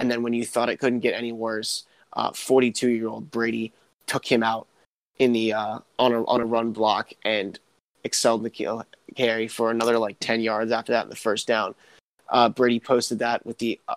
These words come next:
with the playoff slogan, as I'm now calling it, and the, the greatest quote of all time from Landon Roberts. And Trey White then got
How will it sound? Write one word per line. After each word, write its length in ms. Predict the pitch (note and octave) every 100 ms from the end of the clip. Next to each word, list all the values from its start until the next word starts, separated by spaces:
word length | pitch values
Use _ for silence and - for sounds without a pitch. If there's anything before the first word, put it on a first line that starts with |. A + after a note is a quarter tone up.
| -
with 260 | C3+ C3 B2+
the 220 | D3 B2 - -
playoff 360 | - C3 A#2+
slogan, 460 | - A#2+ A2+ A#2 A#2
as 280 | - A2+ A2 -
I'm 160 | A#2
now 160 | A#2 A2
calling 380 | - A#2+ A#2+ A#2
it, 140 | - _ _ _ _ _
and 280 | A2+ A2+ G#2+
the, 460 | A2+ A2 A2 G#2 - _ _ _ -
the 140 | B2
greatest 360 | C3 B2 A#2 -
quote 220 | A#2+ A#2
of 80 | G#2+
all 220 | G#2+ -
time 280 | B2 A2+ A2+
from 120 | A#2
Landon 340 | A2+ A2+ A2+
Roberts. 500 | A2+ A#2 B2+ B2+ - - _ -
And 260 | A2+ A2
Trey 160 | - A2+
White 320 | A2+ A2+ - _ -
then 380 | B2 A#2+ A2 - _ -
got 320 | B2+ A2 G2